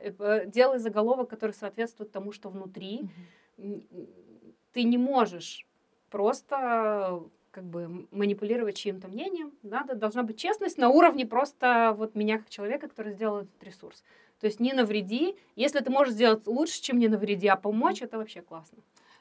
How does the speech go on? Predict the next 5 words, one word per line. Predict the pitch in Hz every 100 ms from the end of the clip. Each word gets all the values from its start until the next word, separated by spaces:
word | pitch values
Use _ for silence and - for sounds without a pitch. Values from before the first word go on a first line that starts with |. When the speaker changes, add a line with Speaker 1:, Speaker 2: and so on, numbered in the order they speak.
| _
Speaker 2:
Короче, | 233 254 226
журнализм | 214 220 214 208 254 -
с | 214 -
этикой. | 185 175 180 165 160 _ _ - - - - - _ - _ - 190 _ 233
Такое. | 233 196